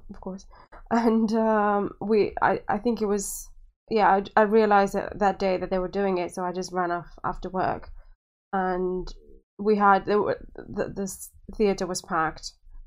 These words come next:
and it was incredible. And I went home, and I was kind of, I was in the bus at ho-,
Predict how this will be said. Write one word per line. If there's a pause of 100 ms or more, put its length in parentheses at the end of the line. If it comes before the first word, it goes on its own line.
(320)
and
it
was
incredible. (960)
And
I
went
home,
and
I
was
kind
of,
I
was
in
the
bus
at
ho-,